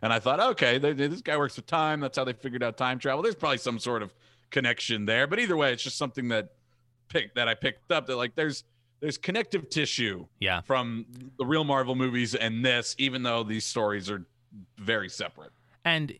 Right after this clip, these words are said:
Speaker 2: uh, for those who aren't aware, the Mobius strip is basically the three D interpretation of the infinity symbol, and it, like, curves in and on itself. You never reach, you never reach an end to it, but it's also, like, looped in and on itself. So anyway,
Speaker 1: Mm-hmm.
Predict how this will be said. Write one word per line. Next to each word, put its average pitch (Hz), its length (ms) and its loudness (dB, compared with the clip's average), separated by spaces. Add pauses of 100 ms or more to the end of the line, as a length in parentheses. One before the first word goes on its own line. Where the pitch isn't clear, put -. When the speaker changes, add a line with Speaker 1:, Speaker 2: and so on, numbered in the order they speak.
(100)
Speaker 2:
uh, 131 120 0
for - 160 -2
those 139 240 2
who 123 140 2
aren't 120 240 2
aware, 107 260 0
the 104 80 0
Mobius 123 360 2
strip 107 240 -4
is 101 120 -4
basically 104 360 -4
the 98 120 -2
three 107 260 -2
D 101 360 0
interpretation 98 720 -4
of 92 160 -4
the 98 100 -2
infinity 113 400 0
symbol, 120 540 0
and 104 120 0
it, 95 140 -2
like, 95 160 -4
curves 117 340 0
in 113 120 -4
and 110 100 0
on 104 160 2
itself. 104 440 0
You 123 140 0
never 135 300 2
reach, 120 420 0 (400)
you 131 140 0
never 139 220 2
reach 127 200 0
an 107 80 -2
end 92 340 -2
to 90 180 -2
it, 85 160 -4
but 101 80 -2
it's 92 160 -4
also, 92 340 -2
like, 87 180 -4
looped 92 280 -6
in 90 80 -2
and 82 80 -2
on 80 160 -4
itself. - 440 -8
So - 220 -8 (260)
anyway, 127 440 2
Speaker 1:
Mm-hmm. 82 60 -8